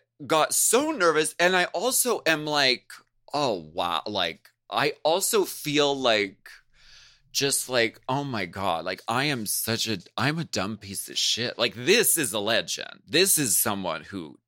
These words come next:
do-, this is someone who does drag. I'm just some fucking dumb cunt who got on a T V show and is, is very lucky. This is a fucking drag legend.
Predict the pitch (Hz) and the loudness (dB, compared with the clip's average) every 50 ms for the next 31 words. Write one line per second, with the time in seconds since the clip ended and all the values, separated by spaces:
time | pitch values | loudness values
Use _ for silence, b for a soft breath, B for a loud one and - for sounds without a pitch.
0 | _ _ - 110 98 78 78 - 98 98 135 143 - - 85 78 - - - 78 | _ _ -6 -4 -4 -4 -4 -6 -4 -4 -2 -2 -2 -4 -4 -6 -8 -6 -6 -8
1 | 69 71 76 78 82 82 71 _ - 87 76 65 53 50 50 - - - - - | -10 -10 -14 -14 -16 -18 -16 _ -6 -6 -6 -6 -6 -8 -10 -10 -10 -12 -18 -20
2 | - - _ _ - - 95 85 92 95 82 69 65 65 - - - - - _ | -20 -20 _ _ -10 -8 -6 -2 -2 -2 -2 -2 -4 -6 -8 -12 -14 -16 -20 _
3 | _ - B B B B B B B B B - 151 175 190 196 185 135 135 147 | _ -20 B B B B B B B B B 0 2 2 2 2 0 0 0 0
4 | 117 - - - 123 107 104 98 90 _ _ - _ - - - - 139 135 - | 0 -2 -2 -2 -2 -2 -4 -6 -8 _ _ -20 _ -20 -18 -8 -4 -4 -4 -4
5 | - 117 104 98 95 90 113 113 113 104 95 - - - 110 107 104 - 104 107 | -4 -6 -8 -6 -6 -4 -4 -4 -4 -6 -8 -10 -12 -8 -8 -8 -8 -8 -10 -8
6 | 95 104 98 95 95 95 90 85 82 - - 90 85 73 85 80 73 - - - | -6 -4 -4 -4 -4 -6 -8 -8 -8 -6 -8 -8 -6 -8 -8 -4 -2 -2 -2 -2
7 | 64 50 50 52 53 - - _ _ - 98 92 87 85 - - 87 78 - - | -4 -6 -6 -10 -12 -14 -16 _ _ -6 -4 -4 -4 -6 -8 -10 -10 -8 -8 -10
8 | - - - 104 92 82 85 95 90 80 82 80 78 78 78 - - - - - | -8 -6 -6 -6 -6 -6 -4 -4 -2 -2 -4 -4 -6 -6 -8 -8 -8 -10 -12 -12
9 | - B B B B B - 110 123 151 156 - - 143 117 110 123 107 - 110 | -12 B B B B B -6 -2 0 0 0 0 0 0 0 0 -2 0 -2 -4
10 | 104 - 90 98 90 87 95 92 92 87 82 87 82 80 85 87 87 87 | -4 -4 -8 -10 -4 0 2 2 2 0 -2 -2 -4 -4 -2 -4 -6 -8